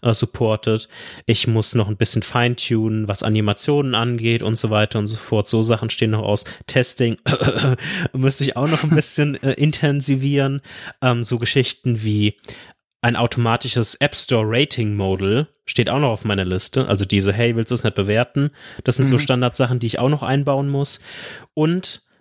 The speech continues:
Speaker 1: äh, Custom App Icons würde ich auch gerne machen, weil das ist so ein Feature, was ich als, da muss ich nur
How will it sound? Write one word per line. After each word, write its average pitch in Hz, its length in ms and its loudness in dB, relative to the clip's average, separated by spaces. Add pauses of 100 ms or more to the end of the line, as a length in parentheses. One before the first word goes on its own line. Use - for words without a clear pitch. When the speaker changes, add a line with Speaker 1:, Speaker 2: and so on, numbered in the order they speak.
(160)
Speaker 1:
äh, 127 320 2
Custom 127 300 0
App - 240 -2
Icons 101 320 0
würde 110 80 2
ich - 80 -2
auch - 140 -2
gerne 92 220 0
machen, 92 260 -2
weil 104 100 2
das 151 140 2
ist 147 120 0
so 143 80 0
ein 123 80 0
Feature, 131 540 0
was - 440 -2 (580)
ich - 320 -2
als, 110 580 0 (400)
da 113 100 2
muss 135 280 0
ich - 180 0
nur 117 500 -2